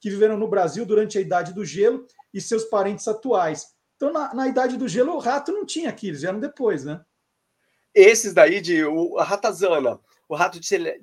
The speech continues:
Speaker 2: telhado e o camundongo vieram bem depois, mas já tinham ratos roedores aqui dessa época. Aliás, eu falei de capivara,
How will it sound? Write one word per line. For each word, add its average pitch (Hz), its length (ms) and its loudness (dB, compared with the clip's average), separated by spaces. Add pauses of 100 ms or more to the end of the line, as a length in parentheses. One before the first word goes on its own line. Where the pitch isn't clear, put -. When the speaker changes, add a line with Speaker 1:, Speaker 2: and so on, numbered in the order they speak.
Speaker 2:
telhado 156 360 0
e - 20 -10
o 151 40 -18
camundongo 165 500 -6
vieram 220 280 -6
bem 156 220 -8
depois, 123 420 -12
mas 196 180 2
já 226 100 -4
tinham 226 200 -10
ratos 185 360 -6
roedores 175 540 -6
aqui 170 340 -10 (280)
dessa 170 280 -2
época. - 200 -2
Aliás, 247 460 2
eu 202 80 0
falei 196 160 -4
de 190 80 -12
capivara, 185 640 -4